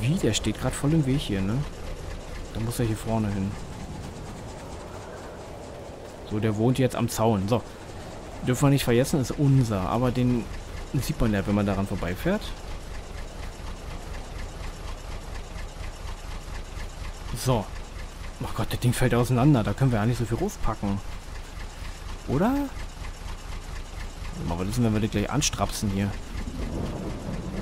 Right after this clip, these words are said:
Oh, siehst du, selbst das Wetter sagt, macht das nicht. Der Achsbruch ist vorprogrammiert. Ich sag euch. Bleib da drauf, Mann. Ach, verdammte Hacke.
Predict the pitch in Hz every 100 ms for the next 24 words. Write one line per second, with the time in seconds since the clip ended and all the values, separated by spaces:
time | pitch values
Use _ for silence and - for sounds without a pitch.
0 | - - 113 110 113 113 117 - 127 117
1 | 110 120 123 127 104 107 - 120 - 110
2 | 113 110 - - - - - - - -
3 | - - - - - - - - - -
4 | - - - - 113 151 - - 156 175
5 | - - 175 - - - 127 - 131 123
6 | 110 95 - - - 127 113 98 101 -
7 | - - - - - - - - - -
8 | - - - - - - - - - -
9 | - - - - - - - - 165 151
10 | 220 143 135 123 117 147 165 120 123 123
11 | 131 -